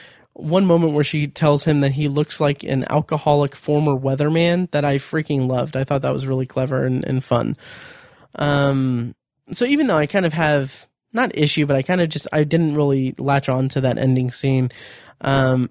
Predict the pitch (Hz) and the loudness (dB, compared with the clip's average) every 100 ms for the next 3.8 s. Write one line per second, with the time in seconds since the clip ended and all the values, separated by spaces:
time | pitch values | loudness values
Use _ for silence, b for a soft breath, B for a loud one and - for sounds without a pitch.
0 | - 240 - 349 160 165 175 - - 139 | 0 0 2 2 2 2 -2 -2 2 2
1 | 139 - 135 135 139 - - 143 139 139 | 2 0 0 0 -2 -4 -4 0 2 2
2 | 131 B B B 175 185 - 208 190 160 | 0 B B B -2 0 0 0 2 2
3 | 143 143 147 143 139 135 127 | 4 4 2 2 0 0 -2